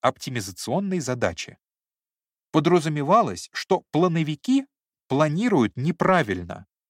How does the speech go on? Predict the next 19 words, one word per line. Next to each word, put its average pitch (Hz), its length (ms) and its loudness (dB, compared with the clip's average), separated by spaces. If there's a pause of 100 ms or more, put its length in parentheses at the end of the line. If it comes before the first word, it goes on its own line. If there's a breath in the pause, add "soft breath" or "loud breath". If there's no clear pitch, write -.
(180)
неоптимально. 131 1080 -2 (1000)
Параллельно 165 640 2
свои 156 300 -2
позиции 143 640 -2
консолидировал 123 1000 0
и 160 120 -2
Госплан. 107 600 -2 (920)
Шестнадцатого 180 680 0
июня 107 720 -4 (320)
тысяча - 320 -4
девятьсот 117 420 -4
шестьдесят 120 460 -4
шестого 107 460 -2
года 104 480 0 (500)
прошло 190 480 2 (160)
первое 110 400 0
за 120 140 -2
много 127 320 -4
лет 190 300 2